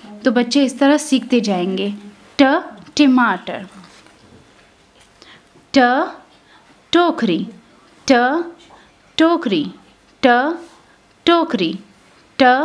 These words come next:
टोकरी। ट,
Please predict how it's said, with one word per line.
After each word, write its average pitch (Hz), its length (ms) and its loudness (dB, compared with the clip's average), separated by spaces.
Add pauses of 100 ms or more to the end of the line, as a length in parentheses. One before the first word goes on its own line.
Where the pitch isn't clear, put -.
(720)
टोकरी। 269 540 0 (2750)
ट, 269 60 4